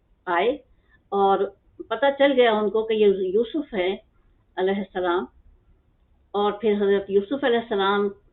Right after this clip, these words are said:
سے بھی برداشت نہیں ہو سکا اور وہ روئے۔ آ، جہاں پہ غلہ جمع کر کے رکھا جاتا تھا، آپ وہاں جا کے تین بار روئے، بالآخر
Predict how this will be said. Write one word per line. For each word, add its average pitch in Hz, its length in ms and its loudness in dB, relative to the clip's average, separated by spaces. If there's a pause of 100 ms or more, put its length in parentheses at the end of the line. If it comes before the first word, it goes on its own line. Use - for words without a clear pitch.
(120)
سے 349 300 -6
بھی 214 100 4
برداشت 185 580 0
نہیں 208 120 2
ہو 202 160 -2
سکا 185 280 -8
اور 196 140 0
وہ 180 180 2
روئے۔ 185 340 2 (800)
آ، 180 60 -4 (640)
جہاں 196 220 -2
پہ 190 300 2
غلہ 175 420 2 (840)
جمع 208 220 0 (140)
کر 196 80 -6 (100)
کے 196 80 -2
رکھا 180 280 -4
جاتا 160 320 -4
تھا، 185 260 -12 (920)
آپ 196 240 -2
وہاں 202 200 -2
جا 185 240 2
کے 233 80 0
تین 233 380 -2
بار 202 240 2
روئے، 180 220 0
بالآخر 196 500 0